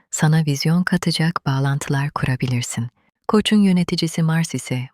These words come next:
bu ay seni daha sabırlı ve stratejik olmaya çağırıyor. Her şeye hemen atlamak yerine doğru zamanı beklemek kazandıracak. Özetle Ocak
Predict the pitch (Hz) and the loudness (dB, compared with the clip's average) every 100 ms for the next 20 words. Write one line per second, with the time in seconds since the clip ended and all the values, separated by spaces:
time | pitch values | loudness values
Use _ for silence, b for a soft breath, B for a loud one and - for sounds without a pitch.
0 | 165 165 160 - 151 156 151 185 - 151 | 0 2 0 0 -2 0 0 -2 -2 -2
1 | 143 160 165 147 - 147 - 139 151 135 | 0 0 -2 -4 -4 -2 -2 -2 -2 -2
2 | 127 123 120 127 123 120 120 120 - _ | 0 -2 -4 -4 -4 -4 -4 -6 -10 _
3 | _ _ - 202 214 - 208 202 214 202 | _ _ 2 2 2 2 2 2 2 4
4 | 165 151 - 156 170 - - 131 123 127 | 2 0 0 0 2 0 -4 -2 -2 -2
5 | 170 - 190 190 185 214 180 160 151 165 | -4 -2 2 4 4 2 2 2 2 2
6 | 160 - 143 143 - 147 - 127 123 127 | 0 -2 0 -2 0 -4 0 -2 -2 -4
7 | 113 120 117 - _ _ _ _ 180 175 | -4 -4 -6 -10 _ _ _ _ 0 2
8 | 214 - 160 139 - 131 | 0 0 0 0 0 -2